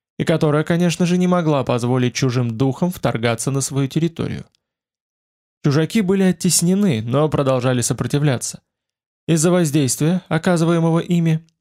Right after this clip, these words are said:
некоторые из джадосов стали предугадывать места следующего появления Лейна и направление его ударов.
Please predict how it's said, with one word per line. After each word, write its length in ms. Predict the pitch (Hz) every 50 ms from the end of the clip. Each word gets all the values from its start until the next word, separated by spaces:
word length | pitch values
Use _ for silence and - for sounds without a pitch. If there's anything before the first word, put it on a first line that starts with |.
| _
некоторые 520 | - 147 151 151 151 160 - 143 147 139 139
из 120 | 127 113
джадосов 540 | 117 117 131 151 160 139 127 - - 127 -
стали 320 | - - - 131 127 127
предугадывать 760 | 123 - - 139 123 135 123 117 139 127 127 120 120 123 127 -
места 360 | 143 143 127 - - 151 151
следующего 640 | 147 - 135 123 120 117 120 120 117 - 131 123 123
появления 520 | 120 - 135 127 127 139 139 143 151 156
Лейна 500 | 160 170 208 240 233 185 123 110 - - - _ _ _ _ _ _ -
и 80 | 208
направление 760 | 220 220 175 208 196 180 160 151 147 151 160 156 151 147 135
его 220 | 127 117 117 127
ударов. 440 | 131 127 117 123 - - - - -